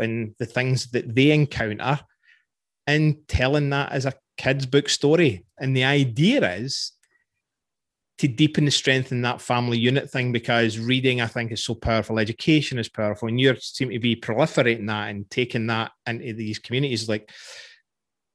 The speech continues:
y-, you gotta know or get to a point is that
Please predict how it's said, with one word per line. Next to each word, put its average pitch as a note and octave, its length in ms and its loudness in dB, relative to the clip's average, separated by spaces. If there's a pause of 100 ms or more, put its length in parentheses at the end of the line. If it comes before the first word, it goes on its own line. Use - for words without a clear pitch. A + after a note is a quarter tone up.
(840)
y-, G3 140 -14
you D3+ 120 4
gotta D#3+ 320 6
know D3+ 240 6
or C3+ 380 6
get D3 240 0
to C#3 60 -4
a B2+ 40 -6
point C#3 240 -2
is B2 260 -2
that A#2 140 0